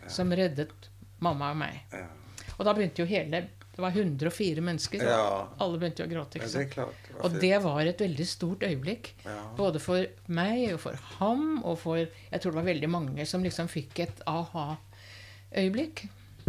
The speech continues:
Speaker 1: Og hva var det store, at det var stort øyeblikk for alle andre, kan jeg forstå, og even for honom. Men for deg, hva var det store?
Speaker 2: Nei, det store
Speaker 1: For det
Speaker 2: var
Speaker 1: der
Speaker 2: å
Speaker 1: var
Speaker 2: få
Speaker 1: inga nyheter for deg, men hva
Speaker 2: Nei,
Speaker 1: var
Speaker 2: men jeg fikk,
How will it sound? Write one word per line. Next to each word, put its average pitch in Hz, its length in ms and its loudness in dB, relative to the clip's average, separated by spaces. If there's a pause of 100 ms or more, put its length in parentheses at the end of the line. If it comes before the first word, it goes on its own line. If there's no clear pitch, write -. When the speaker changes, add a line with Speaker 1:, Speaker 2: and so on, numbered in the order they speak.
(420)
Speaker 1:
Og 131 140 0
hva 151 180 4
var 143 180 4
det 139 120 0
store, 139 400 2 (160)
at 131 100 0
det 143 80 0
var 131 80 0
stort 131 320 -4
øyeblikk 123 600 -2
for 120 140 2
alle 117 120 4
andre, 117 260 0
kan 139 200 -4
jeg 131 40 -8
forstå, 131 280 -4
og 113 100 4
even 110 240 2
for 123 120 0
honom. 104 200 0
Men 123 140 2
for 147 160 0
deg, 160 320 4
hva 139 120 6
var 151 140 0
det 143 100 -2
store? 151 400 0
Speaker 2:
Nei, 233 200 8
det 262 240 8
store 240 480 4
Speaker 1:
For - 80 6
det - 80 8
Speaker 2:
var 196 80 8
Speaker 1:
der 139 100 10
Speaker 2:
å - 60 8
Speaker 1:
var 175 80 6
Speaker 2:
få 170 100 10
Speaker 1:
inga 147 120 6 (100)
nyheter 135 420 6
for 170 120 2
deg, 170 260 6
men 151 160 8
hva - 100 10
Speaker 2:
Nei, 240 140 8
Speaker 1:
var 311 120 8
Speaker 2:
men 247 180 4 (280)
jeg 220 120 4
fikk, 247 240 -2